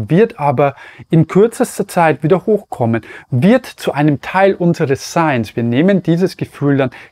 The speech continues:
in jede Lebenssituation mit hinein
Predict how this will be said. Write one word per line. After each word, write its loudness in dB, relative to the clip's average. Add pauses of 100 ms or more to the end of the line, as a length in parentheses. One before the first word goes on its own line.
in -6
jede 4
Lebenssituation 0 (220)
mit -2
hinein 0